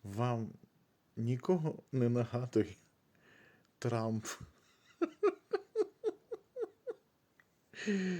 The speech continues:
Мені одному здається, що це,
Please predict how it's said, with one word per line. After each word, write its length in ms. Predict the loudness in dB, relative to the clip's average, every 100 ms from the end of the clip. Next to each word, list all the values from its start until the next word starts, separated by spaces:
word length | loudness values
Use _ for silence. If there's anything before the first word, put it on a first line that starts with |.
| -4 -8 -8
Мені 460 | -4 4 6 8 8
одному 460 | 8 8 4 6 4
здається, 680 | 6 6 10 8 6 0
що 160 | 4 2
це, 480 | 4 10 10 10